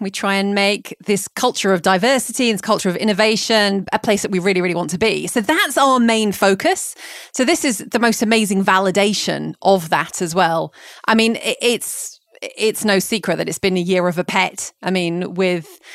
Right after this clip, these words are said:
uh, so, with so many people over this lockdown year have turned to furry friends and looked at the way they live their life. I mean, it's really fascinating when people are thinking about working from home, when they're thinking about what they really want in life. A lot of that has been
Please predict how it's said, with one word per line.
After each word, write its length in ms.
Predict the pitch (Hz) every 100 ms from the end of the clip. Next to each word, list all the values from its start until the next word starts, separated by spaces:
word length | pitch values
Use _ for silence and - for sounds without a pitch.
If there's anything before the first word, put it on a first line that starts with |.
| -
uh, 120 | - 202
so, 280 | - 226
with 220 | 196 190 -
so 240 | - 226
many 180 | 220 208
people 500 | 214 220 165 165 170
over 320 | 180 180 165
this 180 | 170 175
lockdown 480 | 185 170 170 165 175
year 260 | 175 165 170
have 160 | 165 -
turned 380 | - 190 185 -
to 420 | 190 180 175 170 - _
furry 360 | - 214 196
friends 560 | 190 214 202 208 214 190 -
and 420 | 170 170 175 -
looked 340 | 214 220 - -
at 140 | 214 - - -
the 100 | 196
way 220 | 208 226
they 140 | 208
live 300 | 190 190 214
their 120 | 269 269
life. 320 | 285 359 -
I 20 |
mean, 120 | 185
it's 120 | -
really 200 | 190 190
fascinating 880 | 185 202 185 196 196 196 - 196 190 - - - -
when 300 | 202 196 185
people 300 | 208 202 180
are 60 |
thinking 360 | 175 196 196 175
about 320 | 170 170 -
working 260 | 196 185 185
from 140 | 170
home, 420 | 170 277 277 285
when 160 | 254 196
they're 80 | 175
thinking 320 | 208 185 180
about 300 | 175 170 -
what 180 | 202 196
they 80 |
really 240 | 180 180 175
want 380 | 175 233 285 302
in 120 | 277
life. 380 | 277 302 381 -
A 80 | 202
lot 380 | 208 285 - 262
of 100 | 190
that 240 | 240 196
has 180 | - 190
been 380 | - 190 185